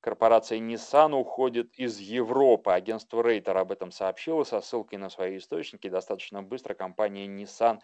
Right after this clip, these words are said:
опровергла эти сообщения. Для всех, кто волновался, могу сказать, ну, конечно,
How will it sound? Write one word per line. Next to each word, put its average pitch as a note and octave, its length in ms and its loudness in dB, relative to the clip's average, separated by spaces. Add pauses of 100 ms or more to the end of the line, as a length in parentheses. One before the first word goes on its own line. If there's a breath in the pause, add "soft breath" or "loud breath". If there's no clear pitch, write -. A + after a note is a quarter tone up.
(460 loud breath)
опровергла C3+ 680 8
эти G#2 160 0
сообщения. E3+ 520 2
Для B2+ 200 2
всех, - 220 0
кто C3 260 2
волновался, C3 640 2
могу A2 240 -2
сказать, G#2 440 -2
ну, A2+ 120 -8
конечно, B2 800 2